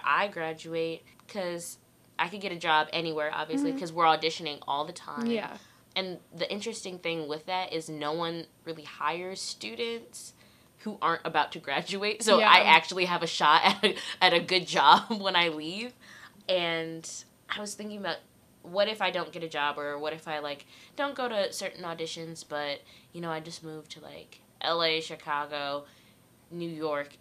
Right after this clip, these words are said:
Speaker 1: and I was really just thinking about Chicago 'cause it's close to home, and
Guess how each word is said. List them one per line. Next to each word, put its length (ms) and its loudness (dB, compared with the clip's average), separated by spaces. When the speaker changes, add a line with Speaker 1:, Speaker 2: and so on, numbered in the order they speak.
Speaker 1:
and 160 -14
I 60 -8
was 200 -10
really 200 -6
just 140 -8
thinking 200 -10
about 120 -14
Chicago 540 -6
'cause 180 -18
it's 140 -20
close 320 -12
to 140 -16
home, 680 -8
and 360 0